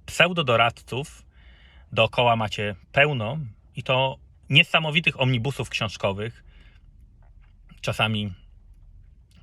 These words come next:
tyle mają fakultetów i tyle znają języków i tyle mają branż, a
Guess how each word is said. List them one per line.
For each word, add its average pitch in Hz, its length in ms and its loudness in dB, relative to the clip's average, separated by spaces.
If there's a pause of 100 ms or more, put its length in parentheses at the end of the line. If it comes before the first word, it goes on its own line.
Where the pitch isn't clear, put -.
tyle 135 160 2
mają 117 240 0
fakultetów 117 580 -4
i 101 40 -10
tyle 120 200 0
znają 110 220 -2
języków 107 500 -4
i 110 80 -12
tyle 135 420 0
mają 113 300 -2
branż, 120 440 -2
a 104 380 -2